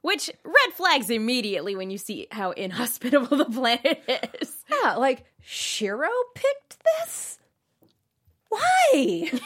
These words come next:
Speaker 1: <laughs>
Speaker 2: Are you okay? Is there some clone issue going on that we need to know about?
Speaker 1: I have a lot
Speaker 2: Like
Speaker 1: of cru-, <laughs> I have a lot of questions.
Speaker 2: We ha-, and the questions were all, "No, it wasn't actually Shiro. It's a guy with a voice modulator." Can we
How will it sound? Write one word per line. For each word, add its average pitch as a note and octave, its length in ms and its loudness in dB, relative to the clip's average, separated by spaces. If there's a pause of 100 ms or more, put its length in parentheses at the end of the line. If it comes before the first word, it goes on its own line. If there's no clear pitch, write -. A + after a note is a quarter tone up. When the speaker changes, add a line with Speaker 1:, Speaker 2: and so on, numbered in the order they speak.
(240)
Speaker 1:
<laughs> G4 400 0
Speaker 2:
Are B3+ 80 2
you A4 280 2
okay? G4+ 400 0
Is A3 120 -4
there B3+ 120 -4
some E4 200 -6
clone F3 260 -2
issue F3+ 220 -2
going F3 240 0
on E3+ 100 0
that E3+ 100 -4
we E3 80 -2
need D#3+ 180 -4
to E3+ 80 -6
know D#3 180 -2
about? D#3+ 380 2 (140)
Speaker 1:
I B3+ 40 -10
have A3+ 100 -8
a G#3+ 60 -2
lot G3+ 240 2
Speaker 2:
Like F#3+ 80 -6
Speaker 1:
of - 40 -20
cru-, B3 280 -4 (100)
<laughs> - 100 -8
I - 180 6
have E4 120 2
a C#4 60 4
lot B3 160 4
of G#3+ 100 -4
questions. - 600 -4 (320)
Speaker 2:
We D4+ 140 4
ha-, C#4 260 0 (240)
and D4 180 4
the D4 60 0
questions D4 420 0
were C4 140 2
all, A#3 180 4
"No, G#3 300 4
it F#3 80 2
wasn't G3 260 0
actually G#3 380 0
Shiro. A3+ 320 0
It's F3+ 160 0
a D#3 120 -4 (120)
guy F3+ 300 2
with F#3 120 -2
a F#3 60 0
voice E3 340 0
modulator." D3+ 640 -6 (240)
Can G4 220 -2
we C#5+ 100 2